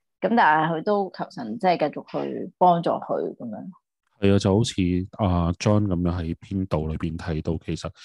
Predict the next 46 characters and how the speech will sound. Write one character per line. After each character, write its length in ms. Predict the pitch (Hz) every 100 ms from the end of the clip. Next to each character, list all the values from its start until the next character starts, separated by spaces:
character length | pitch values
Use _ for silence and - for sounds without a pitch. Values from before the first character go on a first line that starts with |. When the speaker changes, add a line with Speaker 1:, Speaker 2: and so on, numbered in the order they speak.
| - - -
Speaker 2:
我 120 | 95
哋 240 | 85 82
係 300 | 87 - 85 85
冇 240 | 87 90
錯， 340 | - - 92
我 120 | 82 87
哋 100 | 82
都 140 | 104
知 200 | - 107
道 120 | 98 85
世 120 | - 85
俗 80 | 87
上 240 | - - 80
面 100 | 78
有 140 | 82
好 220 | 87 82
多 180 | 82 90
嘅 140 | - -
規 220 | - 92 92
矩， 220 | - 82
好 120 | 80
多 160 | 82 85
規 280 | - 90 87
條， 420 | - - - - - - - -
甚， 260 | - 90 -
甚 260 | - 92 87
至 140 | 90
乎 120 | 82
喺 100 | 82
教 260 | 101 87 82
會 160 | 78 82
裏 160 | 82
邊 220 | 78 80
都 80 | 87
可 160 | 80 90
能 80 | 78
有 100 | 78
啲 140 | 90
規 320 | 92 98 87
條， 360 | - 82 76 87 - -
呃， 280 | 76 76
同 240 | 76 82 76
性 240 | 87 85
戀 240 | 78 73 85
係 420 | 85 73 71 71
犯 220 | -